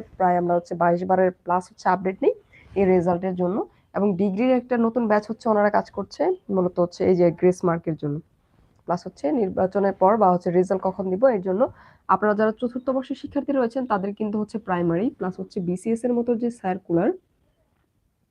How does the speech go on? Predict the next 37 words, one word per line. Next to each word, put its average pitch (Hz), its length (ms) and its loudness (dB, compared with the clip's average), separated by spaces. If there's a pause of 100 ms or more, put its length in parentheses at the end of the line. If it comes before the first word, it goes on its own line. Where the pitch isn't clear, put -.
(1200)
এগুলো 220 260 0
কিন্তু 226 320 2
মিস 185 340 2
হয়ে 175 160 2
গেল 160 240 0 (240)
already। 170 380 2 (720)
So 214 60 -2 (200)
hopes 240 280 -2
হচ্ছে 269 220 -2
অনেক 269 160 0
ভালো 214 240 0
একটা, 214 640 2
এবছর 233 340 0
কিন্তু 247 180 0
ফেল 226 280 4
ছিল 233 220 0
হচ্ছে, 240 260 0
আ, - 200 -4 (120)
বিরাশি 208 520 0
হাজার 185 380 0
স্টুডেন্ট 190 400 -4
কিন্তু 185 260 -8
হচ্ছে 185 240 -10
ফেল 190 240 -2
ছিল। 180 200 -2 (560)
So 240 100 0
এখান 247 220 2
থেকে 254 160 -2
ভালো 214 260 2
একটা 226 240 -2
স্টুডেন্ট 233 380 0 (520)
এবছর 202 300 -2
পাস 214 220 -2
করে 202 160 -4
বের 190 260 -2
হবেন 190 260 0
ইনশাল্লাহ। 196 400 0